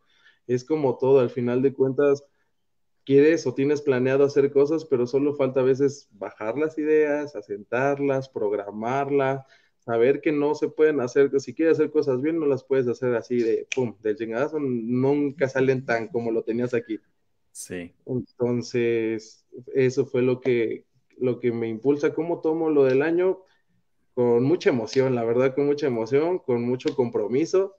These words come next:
Speaker 1: y sí, con nervios, ¿no? Pero al final creo que los nervios siempre han estado, siempre van a estar, tanto en mi año, antes de mi año, pues,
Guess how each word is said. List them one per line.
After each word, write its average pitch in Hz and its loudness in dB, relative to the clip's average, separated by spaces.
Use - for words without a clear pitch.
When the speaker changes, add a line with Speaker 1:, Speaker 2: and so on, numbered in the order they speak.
Speaker 1:
y 123 0
sí, 240 -4
con 226 6
nervios, 147 6
¿no? 160 -2
Pero 120 2
al 123 0
final 131 0
creo 139 2
que 143 0
los 120 2
nervios 120 0
siempre 120 -6
han 113 -4
estado, 135 -2
siempre 117 -8
van 107 -6
a 101 -16
estar, 139 -6
tanto 123 0
en 117 -2
mi 117 -2
año, 139 2
antes 127 0
de 117 2
mi 107 -2
año, 156 -2
pues, - -8